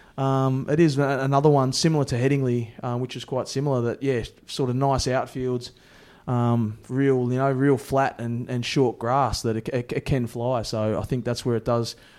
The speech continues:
The key is, yeah, coming down to building pressure and trying to keep that economy rate, um, as low as possible, because, yeah, you can have some nasty sessions here that, uh, the score can tick away real quick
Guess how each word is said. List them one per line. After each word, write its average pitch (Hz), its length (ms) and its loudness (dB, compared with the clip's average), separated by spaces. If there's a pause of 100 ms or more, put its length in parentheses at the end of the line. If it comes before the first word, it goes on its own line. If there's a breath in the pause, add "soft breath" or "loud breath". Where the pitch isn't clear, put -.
(380 loud breath)
The 127 100 -4
key 147 360 4
is, 123 120 -2
yeah, 139 140 2
coming 127 320 -2
down 123 160 0
to 120 60 -4
building 127 340 -6
pressure 127 320 -10
and 123 100 -12
trying 120 340 -10
to 113 260 -8
keep 135 220 -4
that 123 100 0
economy 127 380 -2
rate, 120 280 2 (300 loud breath)
um, 120 320 -2
as 127 180 -4
low 127 220 0
as 117 80 -8
possible, 135 580 -6 (500 loud breath)
because, 123 360 -2
yeah, 127 140 0
you 117 120 -2
can 127 120 -4
have 127 100 -2
some 117 160 -6
nasty 117 320 -4
sessions 120 420 -6
here 117 220 -4
that, 113 280 -10
uh, 117 340 -6 (120)
the 131 80 -10
score 127 320 -2
can 131 220 -6
tick - 180 -6
away 123 240 -2
real 127 260 0
quick 131 380 -8